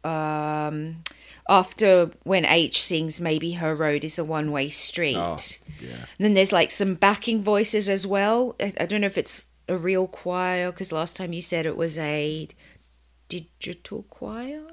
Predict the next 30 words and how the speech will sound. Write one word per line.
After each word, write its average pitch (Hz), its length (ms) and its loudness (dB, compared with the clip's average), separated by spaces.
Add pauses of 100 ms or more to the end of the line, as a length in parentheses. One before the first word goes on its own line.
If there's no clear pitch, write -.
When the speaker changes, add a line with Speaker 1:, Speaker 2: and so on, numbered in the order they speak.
(260)
Speaker 2:
Yeah, 156 460 8
I'm 175 160 4
not 202 240 0
sure 147 300 0
there 127 180 2
is. 143 380 -4 (420)
I, 127 140 -4 (180)
I 98 80 -4
mean, 110 160 -4
I, 113 120 2
Speaker 1:
It - 100 -2
was 247 180 6
Speaker 2:
I'd - 20 8
have 262 80 12
Speaker 1:
when 294 80 10
Speaker 2:
to - 60 6
look 233 200 8
Speaker 1:
H - 60 8
Speaker 2:
at - 40 4
Speaker 1:
is 240 100 6
Speaker 2:
the - 60 4
Speaker 1:
singing 220 300 4
"There's 190 220 6
a 190 80 2
Rose 180 340 4
in 180 120 -2
Your 165 160 0
Mind" 156 520 0
at - 120 -2
around 151 640 -4